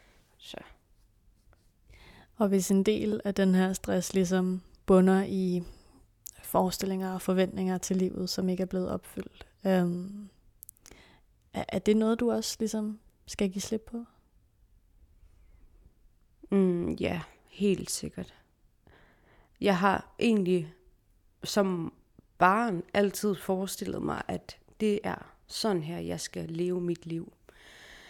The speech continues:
Speaker 1: Øh, jeg skal have en uddannelse, jeg skal have et hus, jeg skal have en bil, og en hund, og en kæreste, og børn. Jeg har altid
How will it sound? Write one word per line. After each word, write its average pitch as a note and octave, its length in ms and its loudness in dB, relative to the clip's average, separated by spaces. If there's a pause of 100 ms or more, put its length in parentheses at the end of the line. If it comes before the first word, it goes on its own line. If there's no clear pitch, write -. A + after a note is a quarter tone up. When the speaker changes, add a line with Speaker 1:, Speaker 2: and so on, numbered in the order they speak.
(800)
Speaker 1:
Øh, E3 380 -4
jeg A#3 100 0
skal F3+ 140 -4
have D3+ 200 -8
en - 100 -10
uddannelse, A3+ 600 -2 (360)
jeg E3+ 200 0
skal - 160 -10
have D#3+ 100 -10
et - 60 -18
hus, - 440 -10
jeg - 80 -12
skal - 140 -8
have E3+ 100 -6
en D#3 60 -12
bil, G3+ 280 -6 (240)
og E3+ 360 -6
en D#3 160 -6
hund, G3+ 260 -8 (140)
og F#3+ 100 -4
en E3+ 100 -4
kæreste, E3+ 560 -10 (140)
og E3+ 360 -4 (1500)
børn. D3+ 240 0 (1400)
Jeg F#3+ 100 2
har F3 180 4
altid F#3+ 400 0